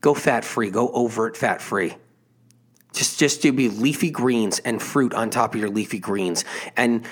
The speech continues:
and do the, you know, heavy metal detox smoothie and,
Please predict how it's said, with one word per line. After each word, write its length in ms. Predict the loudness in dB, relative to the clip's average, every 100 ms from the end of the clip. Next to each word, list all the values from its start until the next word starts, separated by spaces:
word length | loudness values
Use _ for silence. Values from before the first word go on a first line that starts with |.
| -8 0
and 180 | 2
do 120 | 4 4
the, 100 | 4
you 140 | 4
know, 200 | 2 2
heavy 280 | 2 2 4
metal 240 | 4 2
detox 500 | 2 0 2 0 2
smoothie 480 | 2 2 2 0 0
and, 280 | 0 0